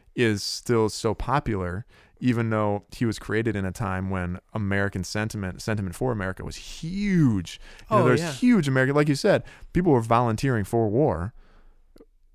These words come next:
Speaker 1: You know, that, the sentiment for America is so split right now. We're not gonna get into politics,
Speaker 2: No,
Speaker 1: but,
Speaker 2: of course not.
Speaker 1: you know, it was such a huge thing. So they created a character that was,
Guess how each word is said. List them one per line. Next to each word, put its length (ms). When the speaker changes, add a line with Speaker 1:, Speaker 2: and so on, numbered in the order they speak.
Speaker 1:
You 80
know, 140
that, 340
the 340
sentiment 440
for 140
America 320
is 80
so 260
split 520
right 220
now. 180
We're 100
not 120
gonna 120
get 80
into 140
politics, 560
Speaker 2:
No, 80
Speaker 1:
but, 100
Speaker 2:
of 100
course 240
not. 180
Speaker 1:
you 80
know, 100
it 60
was 140
such 260
a 40
huge 360
thing. 260
So 140
they 120
created 360
a 60
character 480
that 180
was, 360